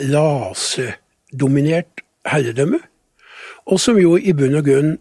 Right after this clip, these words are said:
er nødt til å være et voldssystem. Det ser vi jo både i måten store deler av verden ble erobret på.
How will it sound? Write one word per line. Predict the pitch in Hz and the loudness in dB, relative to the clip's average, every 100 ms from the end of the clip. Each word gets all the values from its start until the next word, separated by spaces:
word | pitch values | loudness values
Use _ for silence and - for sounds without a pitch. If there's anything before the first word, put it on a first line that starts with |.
| - | -4
er | 160 | -2
nødt | 127 104 - | -2 -2 -6
til | 139 | -2
å | 156 | 0
være | 151 110 110 | -2 -4 -6
et | 123 - | -10 -12
voldssystem. | 101 98 - - 135 - - - - _ - - | -10 -10 -8 -6 -6 -6 -10 -12 -20 _ -20 -6
Det | - | -2
ser | 160 143 | 0 0
vi | 131 | 2
jo | 151 | 0
både | 147 151 113 147 220 | 2 0 0 0 0
i | - 135 139 | -2 -4 -2
måten | 156 165 139 - 135 135 135 | -2 -2 -2 -2 -4 -4 -4
store | - 135 127 | -4 -2 -2
deler | 123 110 117 | -4 -6 -8
av | 117 | -8
verden | 113 117 | -8 -8
ble | 113 | -6
erobret | 120 113 104 104 110 151 156 | -6 -6 -10 -14 -6 -4 -2
på. | 254 | -2